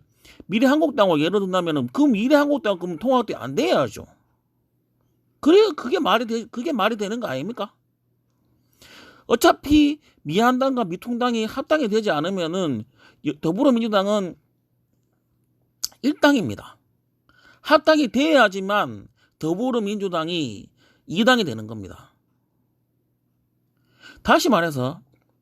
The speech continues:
거기가 합당이 되면은 우리도 합당이 되는 거고, 거기가 합당이 안 되면은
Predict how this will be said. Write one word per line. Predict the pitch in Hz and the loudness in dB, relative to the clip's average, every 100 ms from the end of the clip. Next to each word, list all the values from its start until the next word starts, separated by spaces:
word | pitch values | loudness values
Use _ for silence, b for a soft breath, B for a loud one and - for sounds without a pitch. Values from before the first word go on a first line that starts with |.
| _ _ _ _ b b b b | _ _ _ _ b b b b
거기가 | - 277 381 349 262 240 233 - _ _ | 4 4 4 2 2 2 0 -10 _ _
합당이 | - 269 277 285 277 196 | -8 -6 -2 -2 -2 -4
되면은 | 202 247 208 190 208 127 - - _ _ _ _ _ _ _ _ _ _ | -4 -2 -2 -2 -2 -4 -8 -18 _ _ _ _ _ _ _ _ _ _
우리도 | - 165 220 370 370 | -4 0 2 2 2
합당이 | 226 269 294 262 | 0 0 0 0
되는 | 156 156 226 | -2 -4 -4
거고, | 208 170 170 175 113 - _ _ _ b b - | -4 -4 0 0 0 -6 _ _ _ b b 2
거기가 | 233 392 381 233 | 4 4 2 -2
합당이 | 247 - 277 | -2 -4 -6
안 | 165 135 | -6 -8
되면은 | 156 175 175 165 214 147 101 | -6 -6 -6 -6 -4 -4 -8